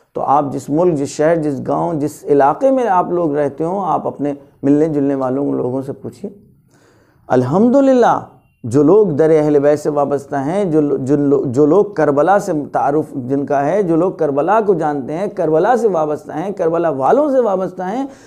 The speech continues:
अल्लाह ने उनको इस बात की तौफीक दी है कि वह अहले बैत के, कम से कम अहले बैत के बारे में कुछ ना कुछ उनको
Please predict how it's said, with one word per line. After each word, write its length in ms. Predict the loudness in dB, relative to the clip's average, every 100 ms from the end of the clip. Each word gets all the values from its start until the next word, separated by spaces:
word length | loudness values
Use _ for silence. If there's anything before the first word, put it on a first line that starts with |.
| -20 -4
अल्लाह 460 | 2 4 4 4 4
ने 100 | 4
उनको 400 | 4 2 2 2
इस 140 | 2
बात 300 | 2 2 0
की 100 | -2
तौफीक 420 | 0 0 0 -2
दी 360 | 0 2 4 6
है 240 | 4 2 -2 -12 _ -2
कि 80 | 2
वह 160 | 4
अहले 240 | 4 2 2
बैत 300 | 2 0 -4
के, 120 | -10
कम 240 | -6 -4
से 140 | -2 -4
कम 180 | -6
अहले 240 | -4 -4 -2
बैत 260 | -2 -4
के 100 | -4
बारे 280 | -6 -6 -6
में 100 | -8
कुछ 240 | -8 -10 -10
ना 80 |
कुछ 260 | -6 -4 -4
उनको 400 | -6 0 0 0